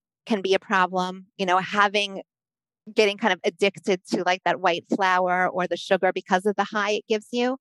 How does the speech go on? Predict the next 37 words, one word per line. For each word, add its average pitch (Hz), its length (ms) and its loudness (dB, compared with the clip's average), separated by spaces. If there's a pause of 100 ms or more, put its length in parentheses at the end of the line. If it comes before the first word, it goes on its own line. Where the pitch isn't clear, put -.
(300)
that, 175 160 2
that, 180 260 4
that, 170 320 2
that 180 160 2 (100)
burst, 202 460 0
but 170 120 -4
with, 185 120 0 (100)
with 180 120 -4
that 185 160 0
drop 185 300 0
off 208 260 2
can 202 120 -8
be 190 160 -2
also 180 300 -2
an 180 100 -6
issue. 180 320 -2 (360)
Really 294 240 2
just 349 160 -6
to 277 60 -4
be 247 100 -4
curious 262 520 -2
and 196 120 -6
ask 202 240 -2
them 202 180 -4
where 196 220 2
they 202 140 0
are 196 200 0
with 196 140 -2
these 190 280 -6
things 185 420 -10 (400)
and 196 220 2
where 208 200 4
they 214 120 2
would 196 140 0
like 180 180 0 (100)
to - 80 -2
be, 185 360 -4